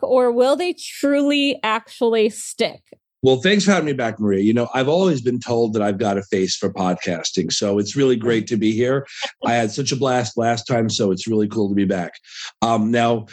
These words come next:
Speaker 2: my understanding was that a bunch of you have been talking about working from home and tips, tricks, and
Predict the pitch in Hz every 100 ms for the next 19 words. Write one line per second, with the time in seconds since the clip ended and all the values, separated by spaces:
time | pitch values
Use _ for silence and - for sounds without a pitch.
0 | - 120 127 214 220 - 165 208 170 120
1 | 110 120 113 104 147 147 139 127 110 110
2 | 110 110 113 113 107 110 98 101 92 -
3 | _ 107 110 104 95 90 87 113 95 76
4 | _ _ _ - 123 110 104 104 104 104
5 | - - 117 107 - - 123 110 - 123
6 | 113 110 107